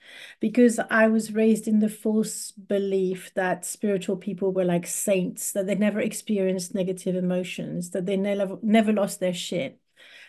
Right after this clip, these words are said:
that they were always in control. And I don't think that's the case. Um, I think spiritual people do get angry. Jesus got angry. Gandhi got angry.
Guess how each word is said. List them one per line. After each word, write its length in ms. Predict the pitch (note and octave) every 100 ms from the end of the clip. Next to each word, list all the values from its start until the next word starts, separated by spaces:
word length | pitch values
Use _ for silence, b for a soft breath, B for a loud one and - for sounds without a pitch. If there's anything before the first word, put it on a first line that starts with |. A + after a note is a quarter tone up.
| B
that 340 | G3 G3 A3+
they 140 | G3+ G3
were 220 | G3 G3
always 500 | - G#3+ G3+ G3+ G3
in 160 | G3 F#3
control. 720 | G3+ - G#3+ E3+ E3 G3 - b b b _
And 480 | G#3+ G#3+ G#3+ A3 G#3+ - - -
I 160 | B3+
don't 260 | C4+ C#4+ C#4
think 160 | C#4+ C#4
that's 240 | C4+ C4+
the 100 | C4
case. 600 | B3+ D4 A3 G#3+ - - - - -
Um, 400 | G#3+ G3+ G3 -
I 120 | A3
think 240 | A3+ A3+ G#3+
spiritual 480 | - C4 C#4 D4 B3
people 400 | A3+ G#3+ G#3+ F#3
do 280 | - A#3
get 240 | A#3+ A#3 G#3+
angry. 560 | F#3+ F#3+ F#3 F#3 A3 - _ _ _ _ _ _ _ _ _ _ _ _ -
Jesus 400 | A#3 A3 A#3 -
got 200 | A#3 A3
angry. 680 | A3+ G#3+ A3 A3 A3 A3 A3 B B B -
Gandhi 480 | G#3+ A3+ A3 A#3 A#3
got 240 | A#3 -
angry. 800 | G#3+ A3 G#3+ A3 G#3+ G#3+ A3 A3